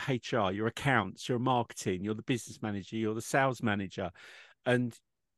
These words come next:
yeah, the design is part of it, but when you work for yourself, it's so many more things. So wearing all those hats, you are kind of different personalities, because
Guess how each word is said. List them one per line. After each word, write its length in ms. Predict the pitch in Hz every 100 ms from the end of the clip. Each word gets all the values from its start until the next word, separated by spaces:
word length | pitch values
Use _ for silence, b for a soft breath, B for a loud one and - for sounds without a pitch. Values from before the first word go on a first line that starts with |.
| -
yeah, 160 | 170
the 140 | 117 117
design 480 | 143 127 165 156
is 100 | 123
part 340 | - 170 165 -
of 120 | -
it, 100 | 92
but 120 | 110
when 140 | 123 143
you 120 | 135
work 240 | 131 -
for 80 | -
yourself, 560 | 95 - 135 - 92 -
it's 160 | -
so 200 | - 117
many 220 | 107 107
more 220 | 107 101 101
things. 380 | - 135 92
So 180 | - 113 113 b b
wearing 360 | 139 175 180 151
all 100 | 139
those 260 | 135 123
hats, 460 | - 156 120 - -
you 140 | 127
are 120 | 165
kind 220 | 180 - 113
of 80 |
different 280 | 107 123 131
personalities, 840 | - 120 - 160 214 180 - 87
because 380 | - 113 123 117